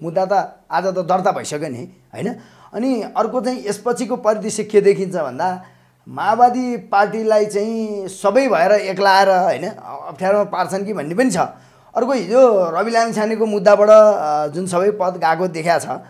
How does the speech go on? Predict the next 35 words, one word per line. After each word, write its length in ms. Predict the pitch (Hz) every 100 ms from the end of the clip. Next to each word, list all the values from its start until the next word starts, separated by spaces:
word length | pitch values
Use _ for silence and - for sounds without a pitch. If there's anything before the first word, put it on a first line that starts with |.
| _ _
मुद्दाले 460 | 170 180 226 240 240
जे 160 | 180 214
पनि 200 | 240 254
हुँदो 240 | 180 185
रहेछ 180 | 214 175
है, 200 | 175 254
यो 100 | 208
त 60 |
माथि 320 | 208 180 170 190
लड्किया 340 | 175 175 196
तरबार 400 | 190 175 190 208
रहेछ 200 | 202 190 196 - _ _ -
भन्ने 200 | 151 185
पनि 160 | 262
परेको 260 | 247 170 170
छ। 80 | 196
र 80 | 262
अब 440 | 254 196 196 - - _
अर्को 200 | 208 226
कुरा 160 | 208 208
हेर्नुहोस्, 260 | 185 208
सर्वोच्च 340 | 180 196 214 220
अदालत, 600 | 208 190 202 208 - - _ _ -
अ, 380 | 202 - 135 135
संविधानको 480 | 165 180 180 180
धारा 260 | 175 135 170
एक 180 | 165 131
सय 260 | 170 151 - -
अट्ठाइस 340 | - 175 151
अन्तर्गत 480 | 156 151 151 160 -
अभिलेख 320 | 156 156 170
अदालत 340 | 156 147 151 165
हो, 160 | 190 - _ _ _ -
उसका 240 | 185 220
निर्णय 600 | 202 202 214 214 147 -